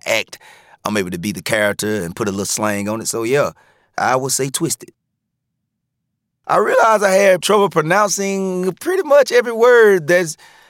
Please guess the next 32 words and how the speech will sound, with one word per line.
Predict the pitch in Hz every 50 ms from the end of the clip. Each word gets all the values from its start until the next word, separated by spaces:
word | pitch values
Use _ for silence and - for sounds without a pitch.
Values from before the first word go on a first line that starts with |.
| _ -
not | - 156 185 - -
from | - 208 208
the | 180
streets | - - 370 427 370 - - - - _ _ _ _ _ _ _ _ _ _ _ _ _ _ _ _ _ _
'cause | - 170 170 156 143 139 - _ _ _ _ _ _ _ _ -
I | - 151 185 180
really | - 156 180 208 202 175
realized | 160 185 220 202 175 156 143 143 143 139 -
every | 147 170 180
word | 180 165 160 180 185 185 185 180 170 - - - - _ _ _ -
that's | - 131 143 143 -
pronounced | - - - 135 139 156 160 156 - - - -
right, | - 104 185 175 139 131 127 - _ _ _ _ _ _ _ _
we | - - 147
purposely | 131 - - 185 196 180 165 - - 131 123 120 127 127 _ _ _ _ _ _ _ -
put | - 156 143
it | 127
in | 131 127
slang | - - 151 156 156 147 143 135
terms | 113 - 160 170 165 156 147 135 120
when | 123 127
you're | 123 127
from | - - 131 123
the | 120
country | - - 151 143 143 - 151 151 156
or, | 151 151 151 _ _ _ _ -
or | - 131
the | 147
South. | 147 - - - - - - - -
So | - - 165 151
yeah, | 160 170 190 175 120 87 - - _ _ _ -
even | - - 175 190 175 180 175 165 147 123